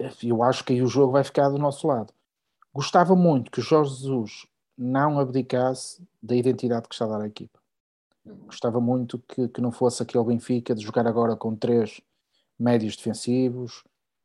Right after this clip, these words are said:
Speaker 1: eh, todos cá atrás, o Rafa a correr sozinho na frente. Gostava muito que nós tivéssemos essa capacidade de não, de não mudar de identidade.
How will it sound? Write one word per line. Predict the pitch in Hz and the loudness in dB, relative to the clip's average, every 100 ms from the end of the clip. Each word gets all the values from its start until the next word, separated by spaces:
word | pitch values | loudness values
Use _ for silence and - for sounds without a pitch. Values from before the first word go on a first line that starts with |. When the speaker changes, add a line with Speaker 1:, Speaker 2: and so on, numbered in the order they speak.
| _ | _
Speaker 1:
eh, | 113 110 | -4 -4
todos | - 120 - | -2 -2 -2
cá | - | -4
atrás, | 104 120 127 123 | 0 2 4 4
o | 117 | 2
Rafa | 107 113 - | 2 0 0
a | |
correr | 113 113 | -4 -4
sozinho | 107 120 110 110 | -2 -2 0 -2
na | 107 | -4
frente. | - 117 123 | -2 0 0
Gostava | 117 - 160 139 | -4 2 4 4
muito | 139 139 147 135 | 2 0 -2 -6
que | 139 | -6
nós | 127 | -4
tivéssemos | - 127 123 123 | -2 -2 -2 -2
essa | 120 120 | -4 -4
capacidade | 120 107 110 - 110 110 107 _ _ _ _ _ _ | -8 -6 -8 -8 -6 -6 -8 _ _ _ _ _ _
de | 113 | -6
não, | 110 107 107 104 104 101 107 _ | -2 0 -2 -2 -4 -6 -10 _
de | 147 143 | -8 -2
não | |
mudar | 170 156 143 | 0 2 2
de | |
identidade. | 139 131 120 110 92 90 | 2 0 -2 -4 -4 -10